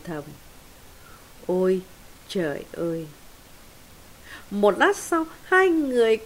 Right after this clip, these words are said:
quay về bên bàn nghiên cứu các bản đánh máy. Troika bảo nhỏ Janet: "Anh thực sự phát điên về em. Sau đợt này, chúng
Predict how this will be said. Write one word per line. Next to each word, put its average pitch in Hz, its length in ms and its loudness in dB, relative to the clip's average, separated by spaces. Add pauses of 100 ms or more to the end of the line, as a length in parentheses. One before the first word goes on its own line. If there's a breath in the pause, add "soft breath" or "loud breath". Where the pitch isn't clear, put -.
quay 349 340 4
về 190 380 0 (680)
bên 262 500 0
bàn 170 380 0
nghiên 262 220 -4 (120)
cứu 277 240 0 (420 loud breath)
các 330 180 -2 (240)
bản 156 260 -4 (240)
đánh 202 300 -10
máy. 220 240 -12 (1080 loud breath)
Troika 180 600 -2
bảo 151 480 -8
nhỏ 165 360 -8 (520)
Janet: 202 360 -6 (2000 loud breath)
"Anh 277 320 -2
thực 175 220 -4
sự - 360 -4
phát 302 220 -2
điên 233 300 -4
về 156 180 -6
em. 202 360 -10 (320 loud breath)
Sau - 580 -4
đợt 180 280 -2
này, 180 180 -2 (320 loud breath)
chúng 320 300 -2